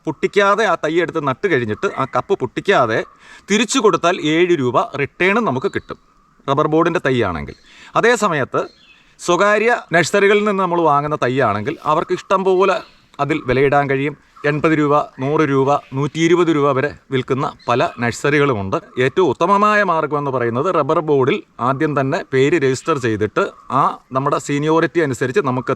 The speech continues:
തൈകൾ കിട്ടും. ആ തൈകൾ വാങ്ങി നടാമെന്നുണ്ടെങ്കിൽ ആ ബഡ് ഗുഡിൻ്റെ ഗുണമാണ് ആ റബ്ബർ തൈക്ക് ഇന്ന് നിലനിൽക്കുന്നത്. അപ്പോൾ ഈ സംശയങ്ങളൊക്കെ കഴിഞ്ഞു കാണും എന്ന് ഞാൻ വിശ്വസിക്കുന്നു.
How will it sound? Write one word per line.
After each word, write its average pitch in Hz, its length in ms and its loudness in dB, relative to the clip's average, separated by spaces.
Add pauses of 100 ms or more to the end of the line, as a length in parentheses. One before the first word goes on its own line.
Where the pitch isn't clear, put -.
തൈകൾ 107 300 0
കിട്ടും. 208 260 -2 (360)
ആ 175 60 0 (100)
തൈകൾ 156 300 0
വാങ്ങി 139 260 0
നടാമെന്നുണ്ടെങ്കിൽ 127 760 0 (120)
ആ 110 80 -2 (140)
ബഡ് 147 320 2
ഗുഡിൻ്റെ 151 460 -2
ഗുണമാണ് 123 460 0 (300)
ആ 110 120 0
റബ്ബർ 123 240 0
തൈക്ക് 120 220 -2
ഇന്ന് 110 180 -4
നിലനിൽക്കുന്നത്. 98 540 -4 (140)
അപ്പോൾ 208 180 -2
ഈ 214 120 -2
സംശയങ്ങളൊക്കെ 220 580 0 (160)
കഴിഞ്ഞു 170 280 -2
കാണും 175 220 0
എന്ന് 156 180 -4
ഞാൻ 151 140 -2
വിശ്വസിക്കുന്നു. 135 480 -4